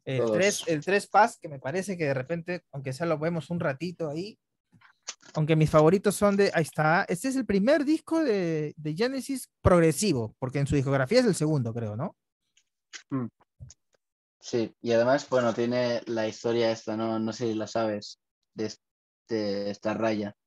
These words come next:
Speaker 1: Cu-, a ver, a ver, la historia, la historia, la historia, por favor.
Speaker 2: La historia es que, bueno, si tú ves la portada, es una portada magnífica, ¿no? Es muy buena.
Speaker 1: Sí, increíble.
Speaker 2: Pues lo que pasó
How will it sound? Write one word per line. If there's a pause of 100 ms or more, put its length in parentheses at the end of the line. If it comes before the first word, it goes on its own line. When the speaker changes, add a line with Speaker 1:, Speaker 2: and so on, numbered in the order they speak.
(1040)
Speaker 1:
Cu-,
a
ver,
a
ver,
la
historia,
la
historia,
la
historia,
por
favor. (300)
Speaker 2:
La
historia
es
que, (140)
bueno, (120)
si
tú
ves
la
portada,
es
una
portada
magnífica,
¿no? (500)
Es
muy
buena. (220)
Speaker 1:
Sí, (160)
increíble.
Speaker 2:
Pues
lo
que
pasó